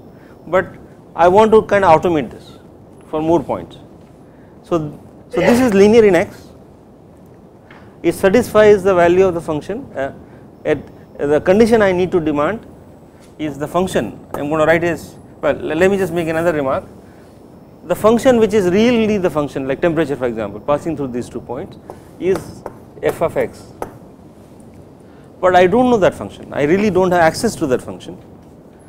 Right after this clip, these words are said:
but I am approximating this by a polynomial, and is a polynomial. Okay. So, what I am writing is P one of x.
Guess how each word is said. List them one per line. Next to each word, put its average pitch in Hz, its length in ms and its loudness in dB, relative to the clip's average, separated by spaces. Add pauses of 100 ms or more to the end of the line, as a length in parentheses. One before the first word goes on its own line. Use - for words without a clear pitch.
(460)
but 175 120 -2
I 180 40 2
am 180 140 0
approximating 202 760 2
this 170 420 -6 (560)
by 160 120 2
a 180 80 2
polynomial, 180 520 4 (1300)
and 151 340 -4 (2750)
is 156 120 -8
a 165 40 -10
polynomial. 135 500 0 (680)
Okay. 190 160 -12 (280)
So, 175 280 0 (260)
what 175 180 6
I 240 60 6
am 220 80 2
writing 202 280 4
is 214 100 0
P 214 220 -2
one 196 160 2
of 135 140 -4
x. - 280 -14